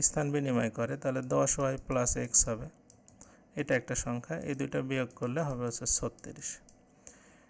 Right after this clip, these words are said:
তাহলে এখানে দ-, হচ্ছে নাইন এক্স আপনার হচ্ছে, উম, মানে দ-, নাইন ওয়াই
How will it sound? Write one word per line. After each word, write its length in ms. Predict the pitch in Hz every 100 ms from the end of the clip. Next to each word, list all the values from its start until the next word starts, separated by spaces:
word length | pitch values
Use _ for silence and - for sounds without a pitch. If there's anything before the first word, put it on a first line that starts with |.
| - -
তাহলে 220 | 143 131
এখানে 340 | - 139 156 143
দ-, 280 | 143 143 - 110 107 - -
হচ্ছে 220 | 139 -
নাইন 400 | 139 143 139 135
এক্স 400 | 131 143 - -
আপনার 460 | - 131 - 123 120
হচ্ছে, 460 | 117 - - 117 113
উম, 880 | - - - - - - 127 - - 123
মানে 220 | 123 117
দ-, 240 | 127 135 131
নাইন 360 | 135 135 131
ওয়াই 340 | 131 127 160